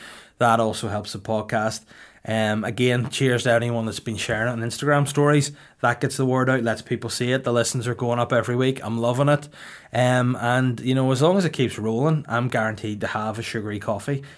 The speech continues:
every week. And that's, I mean, that's getting me through. If you ever seen the Will Ferrell movie, Kicking and Screaming, where he just got addicted to coffee and started coaching a kid's football team, that's what I feel like. I just wanna go out and just, I don't know, coach a kid's fucking swimming team and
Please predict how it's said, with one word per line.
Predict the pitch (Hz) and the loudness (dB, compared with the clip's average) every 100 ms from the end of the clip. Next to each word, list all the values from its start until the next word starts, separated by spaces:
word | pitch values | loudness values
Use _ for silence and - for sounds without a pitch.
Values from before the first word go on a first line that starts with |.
| - - | -18 -8
every | 104 110 | -4 -2
week. | 110 123 165 | 0 0 2
And | 135 | 0
that's, | 135 - | -2 -2
I | 120 | -2
mean, | 127 127 | 0 0
that's | 147 | -2
getting | - 98 | -4 -4
me | 104 | -4
through. | 110 110 131 | -4 0 2
If | 160 | 4
you | 165 | 4
ever | 180 | 4
seen | 165 139 | 4 4
the | 123 | 4
Will | 117 117 | 2 0
Ferrell | - 107 123 | -2 -2 0
movie, | 147 151 147 | 2 0 -2
Kicking | 120 110 117 | -4 -4 -4
and | 110 | -4
Screaming, | - 120 165 | -2 0 0
where | 175 | 2
he | 127 | 0
just | - - | -2 -4
got | 113 | -4
addicted | 98 110 120 | -4 -6 -6
to | 113 | -8
coffee | - 117 170 165 - - - - | -4 -2 -2 -4 -6 -16 -16 -10
and | |
started | 131 117 117 | -4 -2 -2
coaching | - 120 117 | -4 -6 -6
a | 110 | -4
kid's | 123 107 | -4 -4
football | - 117 175 | -6 0 2
team, | 175 180 | 2 2
that's | 165 151 | 2 0
what | 110 | -2
I | 101 | -4
feel | 101 139 | -2 0
like. | 139 139 | 0 0
I | 131 | -4
just | 123 | -2
wanna | 107 104 104 - - - | -4 -4 -8 -18 -14 -2
go | 113 | 0
out | |
and | 110 | 0
just, | 107 - | -2 -2
I | 110 | -2
don't | 98 | -2
know, | 98 - | -6 -6
coach | - 117 - | -6 -6 -6
a | |
kid's | 110 - 101 - - - - - - | -6 -6 -6 -6 -10 -20 -20 -20 -12
fucking | - 101 101 85 | -8 -6 -6 -4
swimming | - - 110 98 110 | -4 -2 -4 -4 -4
team | 117 131 135 | -2 0 0
and | 107 98 110 | -2 -6 -10